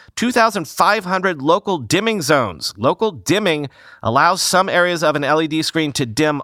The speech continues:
almost off for darker, truer blacks while preserving the bright parts of the screen.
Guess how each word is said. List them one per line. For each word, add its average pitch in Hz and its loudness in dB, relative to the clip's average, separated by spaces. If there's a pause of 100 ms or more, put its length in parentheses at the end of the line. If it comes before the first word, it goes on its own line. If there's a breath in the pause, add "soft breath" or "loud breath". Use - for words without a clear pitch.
almost 190 0
off 175 2
for 147 0
darker, 151 0
truer 135 -2
blacks 175 0 (300 loud breath)
while 113 2
preserving 131 -2
the 123 -2
bright 127 0
parts 131 -2
of 127 -4
the 131 4
screen. 180 0